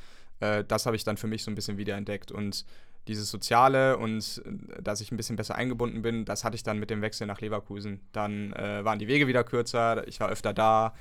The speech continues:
und es hat sich alles so ein bisschen gebessert. Aber es sind so diese Ressourcen, die man hat, die man dann versucht, bestmöglich auszuschöpfen, ne? Sei es dann die, die Freunde,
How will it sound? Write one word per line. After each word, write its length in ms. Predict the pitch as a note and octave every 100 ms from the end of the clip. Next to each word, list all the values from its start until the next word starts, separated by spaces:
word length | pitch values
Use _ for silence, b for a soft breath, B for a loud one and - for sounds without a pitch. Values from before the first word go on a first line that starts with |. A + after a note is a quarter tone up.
| B B B
und 220 | - G#2+
es 100 | G#2
hat 120 | A2
sich 180 | G#2 G2
alles 180 | G#2 G2+
so 80 | G#2
ein 40 |
bisschen 200 | G2 G2+
gebessert. 420 | G2 F#2 - F#2+
Aber 200 | G2 G#2+
es 80 | G#2
sind 140 | B2 A#2
so 180 | A#2+
diese 260 | A2+ A2+ A2+
Ressourcen, 480 | A2 - D3+ D3+ C#3
die 80 | C3
man 180 | C3
hat, 300 | C3 C3 - - b b b b
die 220 | A2 A#2+
man 200 | A#2+ A2+
dann 600 | A2 A2+ A2+ A2+ A2+ A2 - - -
versucht, 500 | - - A2 A#2 -
bestmöglich 600 | A2 - - G#2+ G#2 -
auszuschöpfen, 680 | - - A2 - G#2 - G2
ne? 240 | A#2 C#3+ D3
Sei 240 | - G#2+ G#2+
es 140 | G#2
dann 240 | A2 G#2 G#2
die, 460 | G#2 G2+ - -
die 280 | - A2 -
Freunde, 540 | - - A#2 A#2 A2+